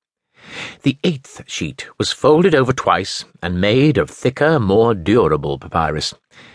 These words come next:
It was a map of Syria. In fact, one of the best maps Cassius had ever seen, with all major settlements and roads marked. In one corner was a date. The map was just a few months old,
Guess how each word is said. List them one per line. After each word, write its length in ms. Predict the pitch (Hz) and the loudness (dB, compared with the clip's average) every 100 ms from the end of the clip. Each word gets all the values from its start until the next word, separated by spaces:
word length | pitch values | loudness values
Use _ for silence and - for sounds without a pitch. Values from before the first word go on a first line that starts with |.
| _ | _
It 160 | - - | -10 -2
was 220 | 95 131 | 0 2
a 80 | 95 | 0
map 360 | 90 117 127 - | 0 -2 -4 -4
of 120 | 110 | -6
Syria. 500 | - 135 76 73 73 _ - - - | -2 -2 0 -2 -4 _ -20 -20 -6
In 120 | 113 117 | -2 -2
fact, 380 | 151 165 - - - _ _ - | 0 -2 -4 -20 -20 _ _ -8
one 180 | 95 147 | -2 0
of 60 | |
the 80 | 123 | -2
best 560 | 80 - 143 - - - | -2 -2 -2 -4 -10 -10
maps 400 | 69 76 - - | -10 -12 -14 -14
Cassius 560 | - 131 - 73 - | -6 -6 -6 -8 -8
had 160 | - 80 | -10 -8
ever 160 | 104 131 | -4 -4
seen, 500 | 135 190 156 76 71 _ _ - - | -2 -2 -2 -4 -10 _ _ -20 -4
with 140 | - 98 | -2 0
all 280 | 131 151 170 | 4 6 6
major 320 | 127 135 127 | 4 4 0
settlements 560 | - 117 131 165 170 - | 0 -2 2 2 2 -2
and 280 | 113 131 | -2 0
roads 340 | 85 85 107 - | 0 0 0 0
marked. 440 | 120 90 76 - _ _ _ - - - - | 2 2 0 -10 _ _ _ -20 -20 -20 -6
In 140 | 131 147 | 0 4
one 220 | 202 202 | 4 4
corner 360 | - 98 85 | 2 0 0
was 180 | 104 104 | 0 0
a 60 | 98 | 0
date. 360 | 104 80 - - _ - - - - | 0 0 -4 -18 _ -20 -20 -18 -6
The 60 | |
map 380 | 85 120 156 - | -2 -2 -4 -10
was 120 | 73 | -12
just 280 | - 92 - | -6 -6 -6
a 40 | |
few 280 | - 101 123 | -6 -2 0
months 320 | 113 87 95 - | 0 0 -2 -2
old, 400 | 151 110 87 | 2 4 2